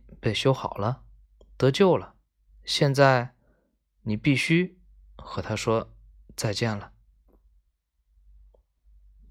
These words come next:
”“再见。”布莱斯说。“别走。”爱德华想，“如果你走了，我会无法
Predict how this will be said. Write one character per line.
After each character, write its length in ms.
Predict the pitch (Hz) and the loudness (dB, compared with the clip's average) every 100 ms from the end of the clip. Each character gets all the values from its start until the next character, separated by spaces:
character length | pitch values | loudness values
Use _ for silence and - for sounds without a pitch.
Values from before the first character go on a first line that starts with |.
| - | -2
”“再 160 | 160 | 0
见。” 340 | 151 196 160 - - - - - - - | 2 2 0 -8 -20 -20 -20 -20 -20 0
布 120 | 120 | 2
莱 160 | 113 110 | 2 0
斯 220 | - 117 | -4 -4
说。 300 | - 104 107 _ _ _ _ _ _ _ _ _ _ _ - _ _ | -4 -8 -10 _ _ _ _ _ _ _ _ _ _ _ -20 _ _
“别 220 | - 131 165 | 0 2 2
走。” 680 | - - 117 82 110 90 - - - - - - - - _ - | 0 2 2 2 -2 -4 -12 -20 -20 -20 -20 -20 -20 -20 _ -4
爱 200 | - 135 | 0 2
德 120 | 123 | 0
华 220 | 127 131 135 | 0 0 0
想 380 | - 76 - - - _ _ _ _ - | -2 -6 -8 -20 -20 _ _ _ _ -4
，“如 220 | 139 160 | 0 2
果 220 | 151 135 | 4 4
你 160 | 131 156 | 2 0
走 280 | - 98 | 4 4
了， 280 | 87 117 113 - - _ _ _ - - - - - - | 4 2 0 -8 -20 _ _ _ -20 -20 -20 -20 -20 0
我 160 | 123 | 0
会 720 | 127 - 147 139 131 113 - - - | 2 2 4 4 2 0 -6 -18 -10
无 280 | 147 127 151 | -4 0 -2
法 420 | - 127 123 - | 2 4 4 0